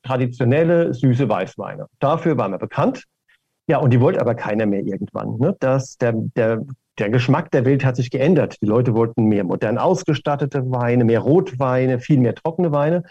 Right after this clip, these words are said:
Das hatten wir zwar alles in Deutschland, aber das wussten die im Ausland nicht. Und es hat wirklich Jahre gedauert und es so zum Teil bis heute noch, dass dieses Vorurteil noch besteht im Ausland, ja, deutscher Wein ist ja nur weiß und deutscher Wein ist ja nur süß und deutscher Wein ist ja nur so mit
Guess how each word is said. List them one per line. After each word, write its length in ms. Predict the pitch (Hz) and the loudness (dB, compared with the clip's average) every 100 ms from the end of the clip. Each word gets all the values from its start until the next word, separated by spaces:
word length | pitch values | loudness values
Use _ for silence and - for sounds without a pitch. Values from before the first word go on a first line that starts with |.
| - - _ _ | -20 -20 _ _
Das 180 | - 120 | -6 -4
hatten 220 | - 254 | -2 2
wir 100 | 165 | 2
zwar 220 | - 123 | 0 -4
alles 200 | 98 98 | -4 -4
in 80 | 110 | -4
Deutschland, 500 | 107 95 - 139 151 | -4 -6 -4 -6 -4
aber 120 | - | -2
das 160 | 113 - | -2 2
wussten 380 | 139 208 - 185 | 2 2 0 0
die 100 | 117 | 2
im 120 | 98 | 0
Ausland 420 | - 101 - 90 - | -4 -8 -8 -10 -6
nicht. 220 | - - _ _ - _ - | -10 -10 _ _ -20 _ -2
Und 80 | 123 | 0
es 140 | 123 | 2
hat 140 | 120 | 0
wirklich 280 | 123 143 139 | 0 0 0
Jahre 460 | 127 107 147 214 202 | 2 2 2 2 2
gedauert 480 | 143 - 98 104 117 | 0 -2 -2 -2 -2
und 80 | |
es 160 | 104 - _ - | -4 -8 _ -4
so 140 | 110 | -4
zum 240 | - - 120 | -2 -2 0
Teil 160 | 123 | 0
bis 300 | 120 190 - | 0 0 0
heute 280 | 202 262 214 | -2 0 2
noch, 260 | 117 113 - _ | 0 -2 -12 _
dass 160 | 123 | -6
dieses 280 | 123 135 123 | 0 0 0
Vorurteil 640 | - 160 170 190 - 180 175 | 0 2 2 -2 -2 -2 0
noch 200 | 165 - | -2 -4
besteht 560 | 131 - 147 165 170 - - - - | -10 -4 2 2 2 -8 -20 -20 -2
im 140 | 147 | -2
Ausland, 480 | - 139 160 151 139 | 0 0 0 0 0
ja, 60 | |
deutscher 300 | 127 151 160 | 0 0 0
Wein 140 | 131 143 | -2 -2
ist 140 | 143 | -2
ja 100 | 135 | 2
nur 240 | 123 180 160 | 4 4 2
weiß 380 | 117 107 - - | -2 -4 -8 -6
und 120 | 123 | 0
deutscher 280 | 131 127 127 | 0 0 0
Wein 120 | 131 | 0
ist 120 | 127 | 0
ja 80 | 127 | 2
nur 300 | 135 190 196 | 4 4 2
süß 380 | 147 135 - - | 4 2 2 -2
und 100 | 117 | -2
deutscher 280 | 127 131 | -2 0
Wein 140 | 127 131 | -2 -2
ist 120 | 135 | 0
ja 80 | 135 | 2
nur 180 | 156 190 | 4 4
so 260 | 175 175 | 4 4
mit 200 | 147 123 | 2 -2